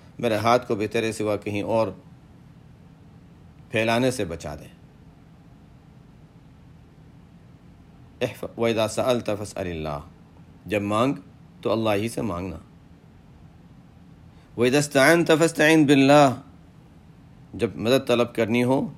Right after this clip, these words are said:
تو صرف اللہ سے مدد طلب کرنا۔ یہ باتیں بچوں کو بتائی جا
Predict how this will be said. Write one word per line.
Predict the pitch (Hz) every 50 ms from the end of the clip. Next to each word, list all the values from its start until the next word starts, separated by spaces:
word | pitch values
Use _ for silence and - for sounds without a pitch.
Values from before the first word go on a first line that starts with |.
| - - - - - - -
تو | -
صرف | 101 - 127 120 113
اللہ | 107 101 98 101 95
سے | - 101
مدد | 90 82 78 82 82 -
طلب | - 71 76 78 -
کرنا۔ | - 65 - - - - - - - - - - - - - - - - - - - - - - - - - - - - - - - - - - - - - - -
یہ | 98 101
باتیں | 90 98 98 - 123 139 - - - - - - - - - - - - - - - - - - - - - - -
بچوں | 107 113 - - 147 143
کو | 135 123 104
بتائی | 95 92 87 82 80 80
جا | 76 -